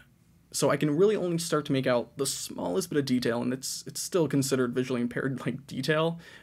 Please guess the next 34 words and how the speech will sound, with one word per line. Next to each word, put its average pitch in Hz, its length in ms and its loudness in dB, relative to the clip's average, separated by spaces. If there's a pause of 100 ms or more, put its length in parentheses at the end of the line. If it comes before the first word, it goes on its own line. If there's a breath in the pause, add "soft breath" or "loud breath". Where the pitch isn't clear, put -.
uh, 127 180 6
when 127 140 4
things 131 220 2
are - 20 2
about 123 240 4
two - 240 0
inches 156 240 -2
from 160 80 -2
my 156 180 -2
eye, 175 200 0 (420)
which 165 240 4
of 151 60 -2
course 143 240 6
doesn't 131 180 4
really 127 140 6
make 123 160 2
sense 123 340 0
for 127 160 0
me 120 200 4
to 120 300 0 (400)
drive 113 440 4
or, 110 200 0 (100)
you - 100 -6
know, - 220 -10 (220)
even 131 400 2 (200 loud breath)
walk 135 200 4
without 123 220 2
a 110 40 -2
cane 120 280 0
and 135 100 2
stuff 143 240 0
in 143 80 -2
most 143 200 0
scenarios. 151 580 0